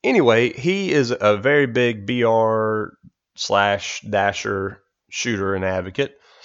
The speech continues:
And, uh, so his, his knowledge on the, um, on the B R based cartridge family is, I mean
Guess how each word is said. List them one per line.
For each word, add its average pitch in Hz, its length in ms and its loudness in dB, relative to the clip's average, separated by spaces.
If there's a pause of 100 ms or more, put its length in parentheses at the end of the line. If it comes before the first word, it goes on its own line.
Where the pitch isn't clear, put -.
(440)
And, 110 500 0 (160)
uh, 92 520 -2
so 101 360 0
his, 127 540 0
his 120 280 -2
knowledge 107 460 0
on 104 340 0
the, 92 300 -6 (720)
um, 87 560 -6 (480)
on 98 540 -4 (120)
the 98 140 -10
B 101 220 -4
R 101 120 2
based 98 600 -4 (640)
cartridge 104 640 -4
family 101 600 0
is, 95 480 -4 (680)
I 85 40 -10
mean 82 340 -10